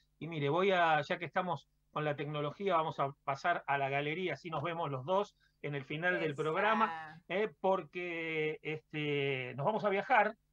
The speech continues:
Speaker 1: ¿eh? Y nos vamos a descubrir un montón de lugares. Carmen de Areco, Alem, vamos a estar en Guaminí, en Tres Lomas, vamos a estar por Coronel Pringles, allí los pagos,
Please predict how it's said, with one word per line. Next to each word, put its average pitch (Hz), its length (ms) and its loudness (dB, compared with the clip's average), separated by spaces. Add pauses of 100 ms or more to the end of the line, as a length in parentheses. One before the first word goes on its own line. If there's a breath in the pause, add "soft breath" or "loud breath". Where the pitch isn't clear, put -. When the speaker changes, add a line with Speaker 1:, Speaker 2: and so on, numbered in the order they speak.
(120)
Speaker 1:
¿eh? 185 260 -4
Y 139 420 -4
nos 135 120 -4
vamos 190 360 0
a 160 100 0
descubrir 185 720 0 (280 soft breath)
un 190 120 -2
montón 196 440 0
de 180 100 -2
lugares. 131 640 0 (180)
Carmen 131 460 -4
de 120 160 -6
Areco, 127 800 -4
Alem, 131 720 -2 (260 soft breath)
vamos 160 280 -2
a - 40 -6
estar 143 220 -4
en 127 160 -6
Guaminí, 123 920 -4
en 120 200 -10
Tres 139 380 -4 (260 soft breath)
Lomas, 135 640 0
vamos 160 200 2
a 135 40 -6
estar 139 220 -2
por 117 220 -6
Coronel 127 460 -2
Pringles, 147 540 -2
allí 135 200 -6
los 135 200 -2
pagos, 147 440 2